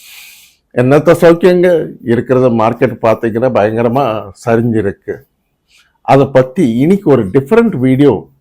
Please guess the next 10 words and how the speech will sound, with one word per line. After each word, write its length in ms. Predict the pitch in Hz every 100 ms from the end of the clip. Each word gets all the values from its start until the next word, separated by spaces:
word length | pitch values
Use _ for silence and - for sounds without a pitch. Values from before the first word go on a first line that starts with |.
| _ _
பண்ணணும் 420 | 120 127 127 127 95 - _ -
அப்படின்னு 480 | 107 - 123 113 117 90 _ _ _ -
ரெகுலரா 460 | 131 135 180 175 165
பண்றது 460 | 165 127 127 127 120
இல்லாம 400 | 107 110 110 123 76 _ _ _ _ _ -
சாட்டர்டே 540 | 160 190 202 185 175 -
ஸ்பெஷல், 480 | - 123 117 131 101 _ -
சனிக்கிழமை 580 | 131 156 160 147 123 117
ஸ்பெஷல்ன்ற 720 | - 117 - 123 117 98 107 95
மாதிரி 380 | 101 107 123